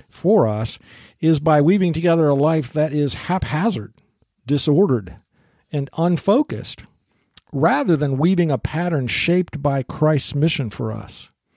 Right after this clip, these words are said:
I suspect that everyone listening to this podcast has learned the same invaluable life lesson at some point.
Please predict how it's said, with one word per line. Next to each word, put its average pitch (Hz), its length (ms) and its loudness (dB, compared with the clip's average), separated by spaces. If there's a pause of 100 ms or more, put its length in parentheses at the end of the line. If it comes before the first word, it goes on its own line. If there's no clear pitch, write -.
(760)
I 190 100 0
suspect - 580 0
that 139 320 0 (120)
everyone 190 460 2
listening 135 500 0
to 131 140 -4
this 120 180 -2
podcast 117 640 -2
has 120 220 -4
learned 180 320 2
the 139 80 2
same 185 540 0
invaluable 147 880 0
life 127 300 0
lesson 135 520 0 (220)
at 123 160 -4
some 196 280 0
point. 120 360 -6